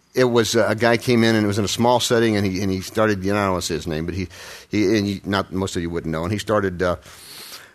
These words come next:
um, you know, gave his little talk, um, and so forth. And, and,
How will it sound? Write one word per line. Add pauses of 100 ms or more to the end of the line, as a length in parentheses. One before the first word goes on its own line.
(120)
um, (1080)
you
know,
gave
his
little
talk, (200)
um,
and
so
forth.
And,
and,